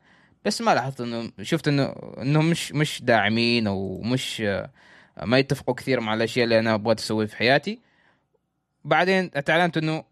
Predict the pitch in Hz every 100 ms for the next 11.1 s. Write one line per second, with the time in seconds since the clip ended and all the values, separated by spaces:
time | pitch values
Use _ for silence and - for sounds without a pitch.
0 | - 131 - 117 104 127 143 - 117 139
1 | 147 151 147 143 - - _ 165 160 135
2 | 135 127 127 131 151 170 156 131 139 -
3 | - _ _ _ _ _ _ - 208 143
4 | 151 165 185 151 120 117 117 101 101 -
5 | _ _ _ _ _ _ _ _ _ _
6 | - 170 170 165 - 135 131 151 156 156
7 | 160 156 - 160 139 147 151 147 87 156
8 | 170 160 - 156 143 - 135 143 175 160
9 | 135 131 131 127 135 117 131 156 151 143
10 | 139 139 135 139 123 151 185 147 160 180